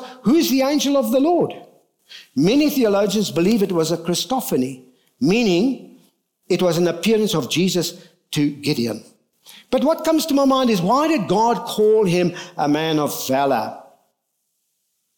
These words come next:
God was speaking to his potential. That's what God was doing. And, you know,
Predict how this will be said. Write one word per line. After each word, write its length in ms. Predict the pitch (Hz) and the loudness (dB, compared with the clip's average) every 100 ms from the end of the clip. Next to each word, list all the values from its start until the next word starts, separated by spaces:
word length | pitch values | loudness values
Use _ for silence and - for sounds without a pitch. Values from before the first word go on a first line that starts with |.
| _ _ _ _ _ - - - - | _ _ _ _ _ -18 -18 -16 -8
God 280 | - 180 | -4 -2
was 200 | 143 147 | -2 -2
speaking 1160 | - - - - 240 233 151 143 208 262 - - _ _ _ _ _ _ _ _ _ _ - - _ | -2 -4 -4 -2 -2 -2 0 2 2 0 -6 -20 _ _ _ _ _ _ _ _ _ _ -20 -20 _
to 100 | - | -4
his 180 | 123 127 | -4 -4
potential. 640 | - 131 135 123 - 120 - _ - - _ _ _ _ _ _ _ _ _ _ _ _ _ | -8 -6 -4 -2 -4 -8 -14 _ -20 -20 _ _ _ _ _ _ _ _ _ _ _ _ _
That's 220 | - 190 190 | -6 -4 -2
what 160 | 156 | -2
God 180 | 143 151 | -2 -2
was 180 | 139 123 | -2 -2
doing. 460 | 175 160 135 - _ _ _ _ _ _ _ - - | -2 -2 -4 -16 _ _ _ _ _ _ _ -16 -12
And, 320 | - 175 175 170 - - - _ _ _ _ _ _ | -4 -2 0 -2 -8 -18 -20 _ _ _ _ _ _
you 140 | 175 | 0
know, 640 | 226 220 262 240 - - | 2 2 2 0 -4 -14